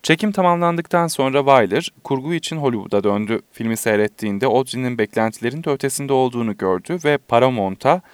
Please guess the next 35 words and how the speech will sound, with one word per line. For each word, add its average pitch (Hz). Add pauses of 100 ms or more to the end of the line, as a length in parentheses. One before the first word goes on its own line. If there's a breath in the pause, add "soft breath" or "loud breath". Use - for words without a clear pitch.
(180 soft breath)
jeneriğin 135
yeniden 120
düzenlenmesini 101
önerdi. 104 (440 soft breath)
Asistanı 131
yirmi 139
Ocak 117
bin 113
dokuz 110
yüz 110
elli 104
üçte 104
acil 110
bir 147
cevap 113
aldı. 98 (340 loud breath)
Audrey 113
Hepburn'un 113
adıyla 127
ilgili 120
değişiklik, 110 (420 soft breath)
Gregory 127
Peck'le -
yapılan 117
anlaşmaya 113
aykırı. 101 (300 soft breath)
Ancak 113
Peck'le 117
bu 135
meseleyi 127
konuşmamak 120
için 131
bir 120
sebep 117
yok. -